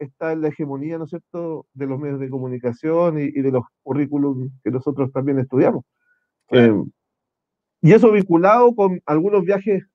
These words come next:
Speaker 1: a, a, a, a Brasil, eh, a Paraguay, a, a, a,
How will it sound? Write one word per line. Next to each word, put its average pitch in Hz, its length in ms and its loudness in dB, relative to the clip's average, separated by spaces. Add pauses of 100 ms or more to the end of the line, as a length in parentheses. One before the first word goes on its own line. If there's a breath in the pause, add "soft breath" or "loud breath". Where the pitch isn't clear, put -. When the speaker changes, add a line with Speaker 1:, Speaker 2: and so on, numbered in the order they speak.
(220)
Speaker 1:
a, 127 240 -10
a, 123 340 -8 (720)
a, 123 480 0
a 127 120 -2
Brasil, 202 680 -2 (480)
eh, 127 460 -2 (260)
a 135 180 2
Paraguay, 175 880 4 (600)
a, 139 280 -2
a, 139 180 0 (120)
a, 131 520 0